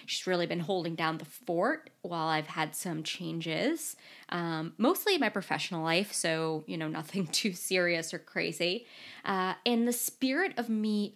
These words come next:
updating all of you is not, you know, that I think you care or even have noticed that I have been anywhere, but is more in the spirit of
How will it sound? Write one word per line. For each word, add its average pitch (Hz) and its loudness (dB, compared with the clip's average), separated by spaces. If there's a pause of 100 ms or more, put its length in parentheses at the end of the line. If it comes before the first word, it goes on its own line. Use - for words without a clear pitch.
updating 175 4
all 165 2
of 160 -4
you 165 0
is 175 0
not, 170 4 (140)
you 247 2
know, 175 2
that 170 2
I 175 4
think 170 -6 (420)
you 175 -2 (140)
care 214 6
or 175 2
even 185 -4
have 180 -4
noticed 180 0
that 180 -4
I 165 -2 (400)
have 180 -6
been 170 2
anywhere, 185 0 (380)
but 208 4
is 202 2
more 202 2
in 202 2
the 196 0
spirit 185 0
of 175 0